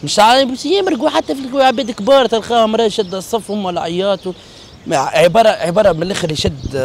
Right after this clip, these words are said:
مسؤوليه في باله، مسؤوليه معناها على بلاد ومسؤول على عباد ومسؤول معناها هو responsible على الدنيا كل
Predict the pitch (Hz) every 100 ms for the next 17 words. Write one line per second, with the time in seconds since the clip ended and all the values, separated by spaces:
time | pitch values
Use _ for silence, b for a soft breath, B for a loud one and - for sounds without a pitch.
0 | 127 123 127 - 127 143 180 160 - 143
1 | 165 151 147 139 151 147 135 143 135 123
2 | 117 127 139 131 135 143 139 127 117 117
3 | 139 139 127 - 131 127 120 135 143 143
4 | 127 - 127 120 143 127 117 120 147 127
5 | - 165